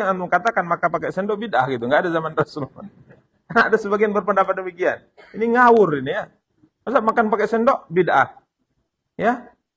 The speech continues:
Nanti makan duduk di kursi bid'ah. Prasmanan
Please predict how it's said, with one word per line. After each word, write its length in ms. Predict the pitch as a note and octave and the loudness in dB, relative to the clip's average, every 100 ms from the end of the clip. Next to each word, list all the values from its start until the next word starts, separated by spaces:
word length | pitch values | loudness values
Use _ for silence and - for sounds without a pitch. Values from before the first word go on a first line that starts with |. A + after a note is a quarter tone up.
| _ _ _ _ _ _ _ _ _ _ | _ _ _ _ _ _ _ _ _ _
Nanti 240 | - G3 C4 | -4 -4 0
makan 460 | A3+ G#3 G3+ F3+ | 0 2 2 2
duduk 260 | F3 G#3 A3 | 0 0 2
di 60 | F#3 | 0
kursi 300 | G3 F3+ A3 D#4+ _ _ _ _ _ _ _ - | 0 -2 -2 -6 _ _ _ _ _ _ _ -10
bid'ah. 400 | - A#2+ - - | -6 -4 -2 2
Prasmanan 560 | G#3 G#3+ G#3+ A3+ D4 | 2 4 2 4 2